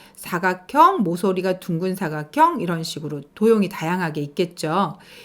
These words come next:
이 중에 예를 들어서 제가 선을 하나 이용해서 뭔가 그리고 싶다 그럼 선도구를 눌러주시면 되는 거고요. 이 선은 기본적으로 두께가 일 포인트로 되게 되어 있습니다.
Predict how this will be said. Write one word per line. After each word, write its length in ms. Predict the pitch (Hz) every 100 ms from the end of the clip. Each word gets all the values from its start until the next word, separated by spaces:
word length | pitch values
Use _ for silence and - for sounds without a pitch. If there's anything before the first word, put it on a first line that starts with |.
| -
이 140 | - 240
중에 320 | 311 311 247
예를 240 | 180 233
들어서 240 | 220 214 214
제가 600 | 208 165 170 170 277 370
선을 400 | - 403 415 392
하나 200 | 311 269
이용해서 480 | 190 170 175 190 175
뭔가 320 | 151 185 185
그리고 320 | 208 233 220
싶다 400 | 214 - - 214
그럼 140 | 185
선도구를 580 | 165 - 403 453 349 254
눌러주시면 720 | 156 170 180 175 - 175 202
되는 340 | 202 156 185 175
거고요. 640 | 151 143 165 294 254 196 - - - - - -
이 180 | 220 240
선은 580 | 240 330 330 381 480 466
기본적으로 680 | - 202 240 220 202 190
두께가 800 | 190 170 - 180 165 170 196 151 - - _ _ _ _ _
일 200 | 311 381
포인트로 520 | - 403 392 - 190
되게 240 | 185 160 165
되어 260 | 170 160
있습니다. 800 | 147 143 - 214 160 - 147 -